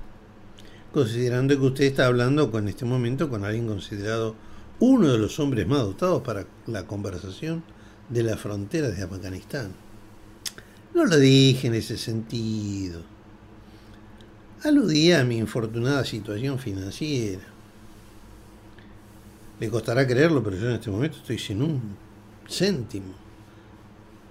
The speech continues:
Tampoco tengo perspectiva de obtener dinero durante los próximos días". "Supongo que usted nunca habrá pasado por esta situación".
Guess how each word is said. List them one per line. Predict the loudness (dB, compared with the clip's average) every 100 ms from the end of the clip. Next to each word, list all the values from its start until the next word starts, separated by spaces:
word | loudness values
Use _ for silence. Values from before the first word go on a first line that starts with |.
| -8
Tampoco | -2 0 0 4 6 6 6 4 2 -2
tengo | -4 0 0
perspectiva | 0 -2 -6 -2 0 2
de |
obtener | 0 -2 -2 -2
dinero | 0 0 0 0
durante | -2 -4 -6
los | -8 -6
próximos | -8 -8 -8 -4 -2
días". | -2 -4 -8 -20 -20 -20 -20 -20 -20 -20 -20 -20 -20 -20 -20 -20 -20 -20 -20 -20 -20 -20 -20 -20
"Supongo | -20 -6 -6 0 4 6 8 8 6
que | 2
usted | 0 0 0
nunca | 4 8 8 8 6 0
habrá | 0 0
pasado | -2 -4 -2 -2 -2
por | -2
esta | -4 -4
situación". | -8 -8 -10 -10 -8 -8